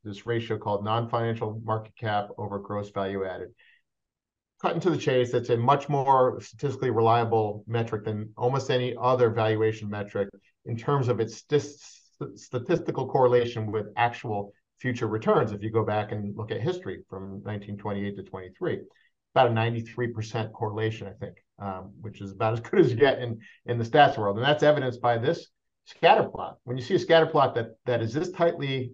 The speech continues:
cor-, um, wrapped around a, a forty-five degree line, that's a pretty good, uh, statistical measure.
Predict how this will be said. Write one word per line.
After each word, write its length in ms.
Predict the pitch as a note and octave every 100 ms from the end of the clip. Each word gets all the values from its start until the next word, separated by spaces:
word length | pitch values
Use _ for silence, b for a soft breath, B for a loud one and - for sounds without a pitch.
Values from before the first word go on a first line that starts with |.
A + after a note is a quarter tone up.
| -
cor-, 300 | D3+ C#3+ -
um, 460 | B2 A#2 A2+ G#2+ - _ -
wrapped 320 | A#2 A#2+ -
around 300 | A#2 A#2 A2+
a, 220 | A2 A2 A2
a 280 | G#2+ G#2 G2+ - _ _ _ _ -
forty-five 440 | B2+ B2 A#2 A2
degree 220 | A2 A2
line, 220 | A2 A2
that's 180 | G#2 C3
a 40 | C#3+
pretty 400 | - D#3+ D3+ A#2+
good, 440 | C3+ B2+ A#2 A2+ - _ _ _
uh, 160 | A2 G#2+
statistical 540 | - A#2 B2 A#2 A2+
measure. 360 | G#2+ A2+ - -